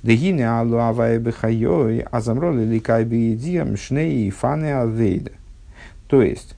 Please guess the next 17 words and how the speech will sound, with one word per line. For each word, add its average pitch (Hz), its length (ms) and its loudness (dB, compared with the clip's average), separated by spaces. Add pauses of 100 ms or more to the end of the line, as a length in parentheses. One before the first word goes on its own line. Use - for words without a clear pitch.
(240)
а, - 280 -2
"воспою 110 580 0
Бога 117 340 2
моей 107 380 4
душой", 101 680 -2
а 104 100 -2
з-, 101 220 -4
м, 98 320 -2
в-, - 720 -4
это 101 220 2
вос-, 101 360 0
вослав-, 117 480 4
"вославлю 113 720 2
Бога 113 280 2
своей 98 320 2
душой, 175 420 2
воспою, 117 580 0